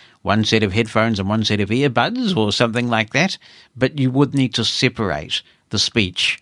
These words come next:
from what goes out on the air by having a different audio source for the speech. More on the subject of pride, this email comes from Marilyn Haddon, who says, "Hi, Jonathan.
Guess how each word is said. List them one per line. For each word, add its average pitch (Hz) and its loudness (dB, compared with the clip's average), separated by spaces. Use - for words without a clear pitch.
from 95 0
what 95 0
goes 90 -2
out 87 4
on 85 0
the 82 -2
air 82 0
by 90 2
having 87 -2
a 80 -2
different 82 -6
audio 90 0
source 82 -2
for - -8
the 73 -10
speech. - -6
More 190 4
on 139 4
the 127 4
subject 95 0
of 78 -6
pride, 101 0
this 92 0
email 71 -2
comes 78 -6
from 65 -8
Marilyn 82 -2
Haddon, 92 -4
who 90 -6
says, 82 0
"Hi, 90 -2
Jonathan. 101 -2